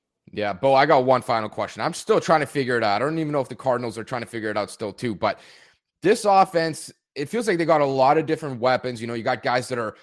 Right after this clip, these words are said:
a little bit more physical, a little bit bigger, like A J Green, or guys that are, you know, diminutive in size, but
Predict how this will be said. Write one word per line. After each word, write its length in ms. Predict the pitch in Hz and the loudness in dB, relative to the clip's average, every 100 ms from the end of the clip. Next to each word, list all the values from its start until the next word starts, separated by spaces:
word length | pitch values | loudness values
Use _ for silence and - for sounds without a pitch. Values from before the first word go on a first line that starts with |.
| _ - | _ -6
a 60 | |
little 120 | 135 | -4
bit 120 | 165 175 | -2 0
more 160 | 185 | -2
physical, 380 | - 185 147 131 | -2 -6 -6 -8
a 60 | 117 | -6
little 140 | 170 | -6
bit 140 | 165 | -6
bigger, 200 | 160 139 | -6 -4
like 200 | 120 110 | -6 -6
A 120 | 123 123 | -6 -4
J 200 | 123 104 | -6 -6
Green, 260 | 123 113 | -6 -6
or 160 | 98 98 | -8 -8
guys 320 | 123 131 123 | -4 -4 -4
that 100 | 127 | -6
are, 220 | 117 90 | -8 -10
you 140 | 127 131 | -8 -6
know, 100 | 123 | -4
diminutive 720 | 135 139 160 160 143 139 117 | -4 -2 -2 -4 -4 -6 -8
in 100 | 113 | -10
size, 520 | - 135 120 113 104 | -8 -4 -2 -2 -4
but 240 | 120 110 | -2 -2